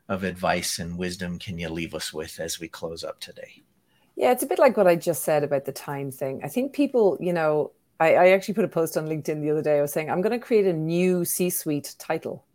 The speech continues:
Speaker 2: the Chief
Speaker 1: <laughs>
Speaker 2: Time, Time Officer."
Speaker 1: Nice.
Speaker 2: Who should go around a company and look at how time is being spent, 'cause
Speaker 1: Right.
Speaker 2: it is the most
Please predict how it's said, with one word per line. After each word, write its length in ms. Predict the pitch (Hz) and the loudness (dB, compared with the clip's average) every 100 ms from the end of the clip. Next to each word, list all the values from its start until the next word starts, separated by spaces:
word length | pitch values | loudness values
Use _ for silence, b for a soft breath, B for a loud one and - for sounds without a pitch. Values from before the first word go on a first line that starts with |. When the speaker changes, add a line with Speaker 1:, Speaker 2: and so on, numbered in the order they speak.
| _ | _
Speaker 2:
the 80 | - | -14
Chief 400 | - - 196 185 - | -10 -4 -4 -4 -10
Speaker 1:
<laughs> 100 | - | -6
Speaker 2:
Time, 280 | 175 175 - | -2 -2 -4
Time 380 | - 185 175 151 | -4 0 0 0
Officer." 420 | 135 - - - - | -4 -8 -12 -12 -6
Speaker 1:
Nice. 520 | - 165 151 120 123 165 | 4 6 8 8 6 4
Speaker 2:
Who 120 | 208 | 4
should 260 | 233 196 | 6 6
go 200 | - 220 | 8 10
around 280 | 254 226 214 | 10 8 4
a 60 | 196 | 0
company 580 | 196 196 180 139 139 - _ _ _ _ _ | -2 -4 -2 -4 -6 -8 _ _ _ _ _
and 180 | 165 175 | 2 6
look 220 | 202 202 | 8 8
at 100 | 175 | 2
how 240 | 156 185 180 | 4 6 6
time 380 | - 190 190 165 | 2 -2 0 -2
is 120 | 147 | -4
being 220 | 151 143 | -6 -6
spent, 420 | - 151 147 - _ _ | -6 -6 -6 -12 _ _
'cause 100 | - | 0
Speaker 1:
Right. 180 | 196 180 | 4 6
Speaker 2:
it 20 | |
is 180 | 196 202 | 4 2
the 100 | 185 | 0
most 560 | 165 175 160 - - | 2 2 2 -2 -10